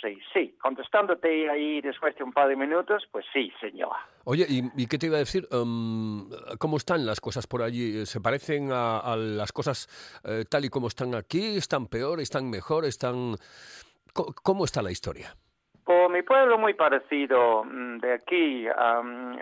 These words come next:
Speaker 1: hecho que no puedo mover mucho la gente y mi familia, la mismo de mi familia aquí en, en España, mis hijos y mi familia, no vamos a juntarnos estas Navidades,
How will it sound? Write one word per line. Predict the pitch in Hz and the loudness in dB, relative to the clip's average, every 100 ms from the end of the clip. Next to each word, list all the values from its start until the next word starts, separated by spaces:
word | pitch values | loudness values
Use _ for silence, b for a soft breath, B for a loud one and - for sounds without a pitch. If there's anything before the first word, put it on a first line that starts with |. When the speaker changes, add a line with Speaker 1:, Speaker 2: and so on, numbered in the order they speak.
| - 151 | 0 0
Speaker 1:
hecho | 156 170 | 2 -4
que | 165 156 | -2 0
no | 151 | 0
puedo | - 156 147 | 2 2 2
mover | 143 139 151 | 0 2 2
mucho | 156 175 - 170 165 | 4 0 0 0 2
la | 165 143 | 4 2
gente | 196 180 175 214 B B B B B _ | 0 -2 -2 -2 B B B B B _
y | - 160 156 151 147 139 135 | 0 2 4 2 0 -2 -4
mi | 139 | -6
familia, | - 143 147 160 | -2 -2 0 2
la | 208 151 | 4 4
mismo | 151 147 175 196 | 2 -4 2 4
de | 165 156 147 | 4 4 2
mi | 143 | -2
familia | 131 139 143 147 139 | -4 -4 -2 0 0
aquí | - 151 139 | -2 -4 0
en, | 131 127 127 123 - | 0 0 -6 -10 -8
en | 127 | -6
España, | 123 160 180 175 202 | -2 2 2 4 2
mis | 170 135 170 | 0 -4 -6
hijos | 180 156 175 | -4 -4 -4
y | 139 | -8
mi | 123 123 | -10 -6
familia, | 131 143 170 156 - B B B B B | -2 -2 0 0 -2 B B B B B
no | 147 156 | 2 4
vamos | 147 143 131 | 4 2 -2
a | 123 | -4
juntarnos | 123 127 135 135 139 139 - | -4 0 2 4 0 0 -4
estas | 127 - 127 120 | -6 -6 -8 -6
Navidades, | 123 123 120 160 180 233 | -2 -2 2 4 4 2